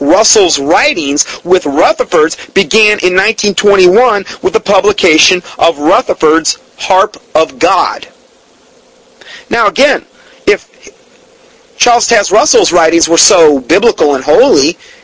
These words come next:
even though they weren't, but if they were so right and true, why did they have to be replaced with Rutherford's?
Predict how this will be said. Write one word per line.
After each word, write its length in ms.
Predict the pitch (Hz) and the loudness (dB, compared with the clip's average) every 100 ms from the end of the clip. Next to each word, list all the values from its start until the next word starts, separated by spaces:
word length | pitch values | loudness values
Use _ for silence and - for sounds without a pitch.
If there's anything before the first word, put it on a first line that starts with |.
| _ _ _ - | _ _ _ -8
even 200 | 143 147 | -6 -2
though 100 | 143 | -2
they 140 | 123 | -2
weren't, 460 | 123 180 143 147 139 | 0 0 0 -2 -2
but 100 | 156 | -2
if 80 | 190 | 2
they 100 | 190 | 2
were 100 | 175 | 2
so 240 | 190 151 | 2 2
right 220 | 165 190 | 2 0
and 80 | 147 | 0
true, 260 | - 254 - - | 0 2 2 -2
why 680 | 156 196 277 269 208 185 202 - | 0 2 2 0 0 -2 -4 -4
did 140 | - 208 | -2 0
they 80 | 220 | 0
have 140 | 226 | -4
to 80 | 202 | 0
be 80 | 196 | 0
replaced 680 | 170 233 262 214 - - 214 | 2 2 2 2 0 -4 -4
with 120 | 214 | 0
Rutherford's? 840 | 269 339 277 - 131 76 - - | 0 0 -2 0 -2 -2 -8 -10